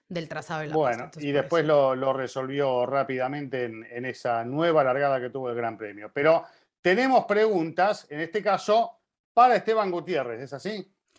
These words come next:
Speaker 1: Sí, eh, también en la semana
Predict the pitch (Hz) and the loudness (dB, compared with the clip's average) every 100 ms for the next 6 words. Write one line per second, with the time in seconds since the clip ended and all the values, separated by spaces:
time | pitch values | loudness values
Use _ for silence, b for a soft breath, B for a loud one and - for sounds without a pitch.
0 | b b b - 311 277 - 254 233 226 | b b b -2 0 0 -4 -4 -2 -2
1 | 226 240 233 269 277 254 233 220 233 254 | -2 0 2 2 0 -2 -2 -2 0 0
2 | 262 277 | 2 2